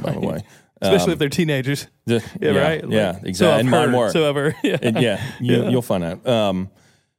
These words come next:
Speaker 1: uh, so, uh, really, it, here's the thing. Before I came to Christ, the nature of my wife and I's relationship was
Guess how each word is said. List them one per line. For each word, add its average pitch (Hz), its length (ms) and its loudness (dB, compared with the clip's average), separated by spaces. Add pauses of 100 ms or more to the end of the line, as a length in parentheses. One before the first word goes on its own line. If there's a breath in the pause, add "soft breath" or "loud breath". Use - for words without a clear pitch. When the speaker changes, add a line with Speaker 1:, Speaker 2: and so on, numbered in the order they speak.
(220)
Speaker 1:
uh, - 280 -8
so, 127 500 0 (200)
uh, - 100 -14 (100)
really, 139 580 -2 (1900)
it, 131 300 0 (460)
here's 196 220 -2
the 123 60 -10
thing. 98 460 -4
Before 190 720 0 (200)
I 117 200 -2
came 110 300 -2
to 95 60 -4
Christ, 87 560 -8 (920)
the 113 160 0
nature 131 480 0
of 131 80 0
my 117 160 0
wife 104 420 -2
and 107 80 -2
I's 98 220 -2
relationship 95 920 -6
was 90 680 -4